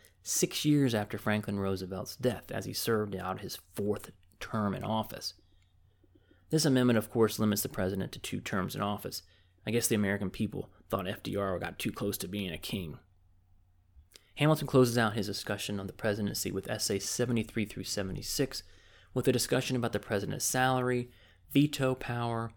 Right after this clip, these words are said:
his responsibility as commander-in-chief of the armed forces, his power to pardon,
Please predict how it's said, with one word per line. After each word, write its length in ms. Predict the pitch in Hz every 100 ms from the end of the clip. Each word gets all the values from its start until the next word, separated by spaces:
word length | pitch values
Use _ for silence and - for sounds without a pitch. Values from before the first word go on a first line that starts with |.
| - -
his 160 | 120
responsibility 800 | 113 - 117 117 101 107 107 107 104
as 120 | -
commander-in-chief 760 | 101 98 95 98 - - 113
of 80 | -
the 80 | 104
armed 220 | - -
forces, 480 | - 139 135 131 120 - - - - -
his 160 | - 117
power 320 | - 104 92
to 60 | -
pardon, 540 | - 135 135 131 127